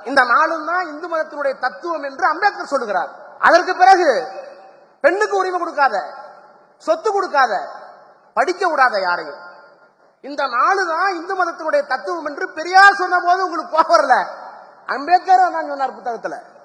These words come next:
அதனால்தான் நாங்கள் ஒரு குரல் கோட்டை நிறுத்துகிறோம். ஆக இந்த மதத்தை எதிர்த்தது ஆரி-, ஆ-, இந்த மத தத்துவத்தை கொண்டு வந்தது ஆரியம். இந்த நான்கு கொள்கைகளையும் ஆதரித்தது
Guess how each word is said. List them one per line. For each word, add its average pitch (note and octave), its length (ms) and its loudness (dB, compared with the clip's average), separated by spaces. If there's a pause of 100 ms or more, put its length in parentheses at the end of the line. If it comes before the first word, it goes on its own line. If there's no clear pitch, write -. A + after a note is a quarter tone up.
(640)
அதனால்தான் F#4 460 4
நாங்கள் E4+ 240 0
ஒரு E4+ 160 -6
குரல் E4 260 -4
கோட்டை D#4 220 -6
நிறுத்துகிறோம். B3+ 520 -8 (760)
ஆக F4 260 4
இந்த D4 120 0 (120)
மதத்தை G4 400 2 (100)
எதிர்த்தது E4+ 480 -4 (400)
ஆரி-, F4 320 6
ஆ-, D#4 220 0
இந்த C4 180 -6
மத C#4 160 2 (180)
தத்துவத்தை F4 480 -8
கொண்டு D#4 220 -10
வந்தது D4+ 260 -2 (100)
ஆரியம். E4 320 0 (760)
இந்த C#4+ 140 -2 (100)
நான்கு F#4+ 320 2 (100)
கொள்கைகளையும் F4 680 -2 (240)
ஆதரித்தது F#4 500 4